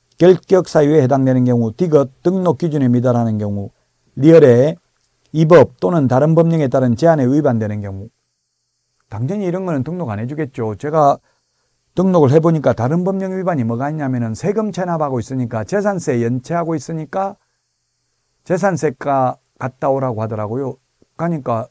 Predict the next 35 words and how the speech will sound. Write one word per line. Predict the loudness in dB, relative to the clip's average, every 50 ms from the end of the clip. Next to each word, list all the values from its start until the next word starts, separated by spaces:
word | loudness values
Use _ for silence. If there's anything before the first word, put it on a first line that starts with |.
| _ _
"세금 | -16 -12 -10 -8 -8 -6
안 | -6 -6 -6
냈네요." | -6 -4 -4 -4 -4 -6
이러더라고요. | -6 -8 -8 -8 -10 -10 -10 -10
세금을 | -10 -8 -6 -6 -6 -6 -4 -6
안 | -4 -4
내면 | -4 -4 -6 -6
인허가 | -6 -6 -6 -4 -4 -4
못 | -4 -6 -6
받을 | -6 -6 -6 -6 -6 -8
수도 | -6 -2 0 2 2 0 -2 _
있습니다. | -10 -10 -8 -6 -6 -6 -4 -4 -4 -6 -6 -6 -6 -8 _ _ _ _ _ _ _ _ _ _ _ _ _ _ _ _ _
따라서 | 0 2 2 2 2 2 0
이 | -2 0 0 -2
네 | 0 0 0 2
가지 | 2 2 2 0
빼고는 | -4 -4 -4 -4 -2 -2 -4 -2 0 0 0 0 -2 -6 -8 _ _ _ _ _ _ _ _ _ _
"중개업소가 | -6 -2 0 4 4 4 2 2 0 0 0 2
너무 | 0 0 -2 -2 0
많아서 | 0 0 0 0 0 -2 0 2 2 2 2 0
등록 | 0 -2 -4 -4 -2 -2
못 | -2 -4 -4 -4 -4
해주겠다." | -6 -4 -4 -4 -4 -4 -6 _ _ -6 -6 -4 -4 -6 -8 -10 -12 _ _ _ _ _ _ -12
이런 | -8 -8 -6 -4
거 | -4 -6
안 | -6 -6
됩니다. | -6 -4 -4 -4 -4 -4 -6 -8 -8 -8 -10 -12 _ _ _ _ _ _ _ _ -14
무조건 | -10 -6 -6 -6 -6 _ -6 -4 -4 -4
등록해줘야 | -4 -6 -6 -6 -6 -6 -6 -4 -4 -6 -4
되고, | -4 -6 -4 -4 -4
이 | -2 -2 0
네 | 0 0 0
가지 | 2 0 0 0
빼고는 | -2 -2 -2 -2 0 0 -2 -2 -2 -4
기속행위입니다. | -6 -2 -2 0 2 2 0 0 0 -2 0 0 0 -2 -2 -2 -4 -4 -6